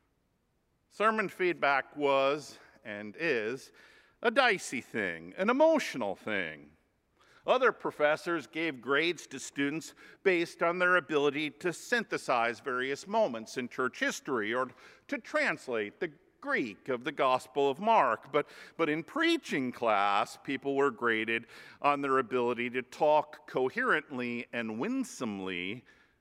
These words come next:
about their faith. And this, of course, took us close to students' hearts. Preaching, especially preaching a first sermon, is a vulnerable moment.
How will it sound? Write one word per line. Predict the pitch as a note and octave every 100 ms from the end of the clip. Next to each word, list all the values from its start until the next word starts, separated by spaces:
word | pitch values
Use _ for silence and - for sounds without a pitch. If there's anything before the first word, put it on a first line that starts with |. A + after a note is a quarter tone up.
| _ _ -
about | A#2 G#2+ G#2
their | A#2+
faith. | A2+ - C#3+ F#2 D2+ - - - _ _ _ _ _ _ _ _ _ _ _ _ _ -
And | B2 B2
this, | F3+ G3 -
of | D3
course, | - A2 A2 -
took | - A2 G#2+
us | G#2
close | - - G2 F#2 -
to | B2+
students' | - - E2+ F2 -
hearts. | - A#3+ A#3+ B2 - - - - - _ _ _ _ _ _ _ _ _ _ _ _ _
Preaching, | C3+ C#3 C#3 - C#3+ F3+
especially | C3 - - C#3+ F#3 - G3+ C3
preaching | - A#2+ A2 - F#2
a |
first | F2 - E3 G3+ - -
sermon, | - G#2+ F#2+ F2+ F#2
is | E2+
a | F2+ F2+
vulnerable | A2+ C#3 F3 G3 E3+ F#3
moment. | F#3+ A3 B3+ A#3+